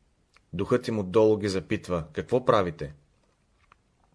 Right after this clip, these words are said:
„Какво е това смущение, което става на земята?“ Казвам: „Велик ден има горе. Тържествен ден е настанал за хората.“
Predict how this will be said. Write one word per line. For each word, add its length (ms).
„Какво 300
е 100
това 220
смущение, 640
което 300
става 320
на 100
земята?“ 420
Казвам: 460
„Велик 340
ден 280
има 240
горе. 340
Тържествен 640
ден 360
е 80
настанал 460
за 120
хората.“ 480